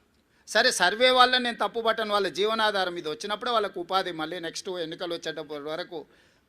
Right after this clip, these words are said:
వాళ్ళు ల-, వాళ్ళ, వాళ్ళ జ-, లైఫ్లో వాళ్ళ కంఫర్ట్స్తో ఉండాలంటే ఏదో ఒకటి.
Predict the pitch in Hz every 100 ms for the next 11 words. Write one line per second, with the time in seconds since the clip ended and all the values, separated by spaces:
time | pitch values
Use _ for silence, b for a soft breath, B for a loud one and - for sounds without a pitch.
0 | - 123 151 175 170 - _ _ _ _
1 | _ _ _ 123 127 143 - - 143 160
2 | 143 151 127 120 _ 113 110 _ _ _
3 | _ _ _ 131 180 202 208 196 190 180
4 | 180 202 214 - 214 202 185 190 190 180
5 | 180 226 208 233 254 226 220 147